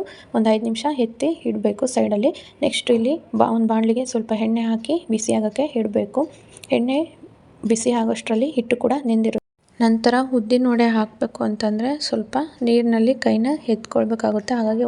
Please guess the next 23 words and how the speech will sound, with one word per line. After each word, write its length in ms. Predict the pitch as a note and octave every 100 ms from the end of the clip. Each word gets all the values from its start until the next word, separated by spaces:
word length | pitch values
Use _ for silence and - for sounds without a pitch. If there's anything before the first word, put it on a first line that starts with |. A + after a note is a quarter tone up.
| A3+
ಒಂದು 160 | G#3+ G#3
ಬೌಲ್ಗೆ 300 | A3 G#3+ A#3+ -
ಸ್ವಲ್ಪ 240 | A3 - G#3+ G#3
ನೀರು 240 | A3 A3+
ಹಾಕಿ 280 | G#3+ G#3+ C#4 E4 - - -
ಇಲ್ಲಿ 140 | A3+ A3+
ಪಕ್ಕದಲ್ಲಿ 380 | A3 - A#3 A3+
ಇಟ್ಕೊಂಡಿದ್ದೀನಿ 600 | A3 - A3 G#3+ G3 G#3 G#3+ G#3
ನಾನು. 220 | G#3 F4 - - - -
ನೋಡಿ, 260 | A3+ A3 E4+ - - - -
ಒಂದೊಂದಾಗಿ 520 | A#3 B3 A#3+ A#3+ A#3 B3
ಇವಾಗ 180 | A3+ B3 C4
ಉದ್ದಿನ 280 | A3 A#3 A#3
ವಡೆ 160 | A3+ B3 C4 A3
ಎಣ್ಣೆ 200 | A3 A#3+ A#3
ಕಾದಿದೆ, 420 | G#3+ A3 G#3 B3+ D#4 - -
ಹಾಕ್ಕೊಳ್ತಾ 480 | A3+ A#3 A3+ A3+ A#3+ A3+
ಹೋಗೋಣ. 300 | G#3+ G#3 C4 D#4+ - - - - A#3+
ಯಾವ 120 | A#3+ A#3+
ರೀತಿ 200 | A#3 A#3+ A#3+ A3+
ಹಾಕ್ತಿದ್ದೀನಿ 580 | A3+ - A3+ A3+ A3 A3
ಅಂತಂದು 420 | G#3 A3 G#3+ C4 F#4+ - _ _ B3+
ನೋಡಿ. 220 | G#3+